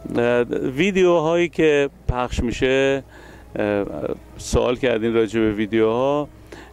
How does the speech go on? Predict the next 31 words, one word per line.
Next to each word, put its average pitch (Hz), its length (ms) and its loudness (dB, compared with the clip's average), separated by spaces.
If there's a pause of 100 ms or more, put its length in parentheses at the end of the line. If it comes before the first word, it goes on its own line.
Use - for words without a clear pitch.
اه، 120 140 0
نه 151 180 4
صرفاً 151 400 0
به 120 120 0
خاطر 127 280 -2
اینکه 127 220 -2
فقط، 123 400 -2 (500)
اه، 120 60 0
از، 110 500 0
اه، 110 280 4 (180)
هنرپیشه‌ها 117 760 0
یا 117 100 4
رقصنده‌های 110 580 0
ایرانی 117 540 0
استفاده 107 520 0
بشه. 98 320 0
خب 120 260 -2
طبیعتاً 110 480 2
خیلی 123 300 0
رقصا 117 400 0
رو، 120 220 2 (440)
اه، 110 120 -2
و 104 120 0 (380)
اون، 123 440 0
اه، 107 260 2 (760)
هنر 131 340 0
رقص 123 580 0
رو 113 60 4
امریکایی‌ها 113 760 0
خیلیاشون 120 520 -2
نمی‌تونن 131 400 2